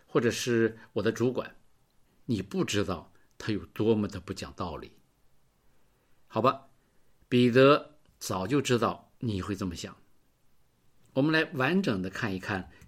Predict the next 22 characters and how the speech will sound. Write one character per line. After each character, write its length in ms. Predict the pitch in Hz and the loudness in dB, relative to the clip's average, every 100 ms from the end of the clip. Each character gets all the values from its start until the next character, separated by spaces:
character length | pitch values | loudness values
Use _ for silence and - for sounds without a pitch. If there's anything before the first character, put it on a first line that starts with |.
| _ | _
第 180 | 117 92 | -2 -2
十 180 | - - | -4 -4
八 160 | 95 90 | -4 -4
节。 240 | - - _ _ _ _ _ _ _ _ _ _ _ _ _ _ _ _ _ _ _ _ _ _ - | -8 -18 _ _ _ _ _ _ _ _ _ _ _ _ _ _ _ _ _ _ _ _ _ _ 4
“你 120 | 151 | 8
们 120 | 175 | 8
做 180 | 196 165 | 10 8
仆 300 | - - 151 | 6 4 8
人 220 | 165 98 | 10 8
的， 220 | 95 - - _ _ | 0 -6 -14 _ _
凡 260 | - 110 117 | -2 2 2
事 280 | 117 127 110 | 2 2 4
要 200 | 110 92 | 4 2
存 320 | - 104 110 | -2 -2 0
敬 240 | 123 113 | 0 2
畏 120 | 104 | 2
的 80 | 92 | 0
心 320 | 95 - 123 | -2 0 0
顺 280 | 120 - 123 | 0 -2 -6
服 180 | 95 123 | -4 -8
主 260 | 120 92 78 | -6 -8 -8
人， 320 | 82 85 | -10 -10